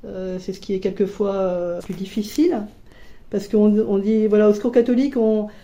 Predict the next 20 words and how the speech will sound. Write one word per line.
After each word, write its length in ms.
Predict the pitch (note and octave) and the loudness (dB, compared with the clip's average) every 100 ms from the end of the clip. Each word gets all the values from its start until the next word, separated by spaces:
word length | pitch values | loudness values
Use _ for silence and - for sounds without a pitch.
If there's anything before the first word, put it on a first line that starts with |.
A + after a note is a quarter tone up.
| - - | -20 -14
on, 160 | A3+ A3+ | -10 -4
on 140 | G#3+ G#3 | 0 2
est 80 | |
passé, 680 | G#3 G#3 G#3 A3 A3+ A3+ A3+ | 2 0 0 2 2 4 4
euh, 260 | G#3 G3 F#3+ | 2 0 -2
on 140 | F#3 | -2
a 60 | F#3+ | -2
dit 140 | G3+ | -4
qu'on 120 | G#3 | -2
est 80 | F#3+ | -4
passé 320 | F#3 F#3 G#3 | -4 -6 -6
du, 600 | F#3+ G3 F#3+ F#3+ F#3+ F#3 E3+ | -6 -6 -4 -4 -4 -6 -8
du 120 | F#3 | -10
faire 300 | F#3 G3+ G3+ | -4 -4 -4
pour 400 | - A3 A3+ G#3 | -2 0 2 4
au, 340 | F#3 F3+ F3+ F#3+ | 2 0 -4 -4
au 60 | |
faire 280 | F#3 G3+ F#3+ | -4 -4 -2
avec, 480 | F#3+ G3 A#3+ B3+ B3+ | -2 2 2 0 0
et 680 | G3+ G3 F#3 F#3 F#3 F#3 | 0 2 2 2 -2 -4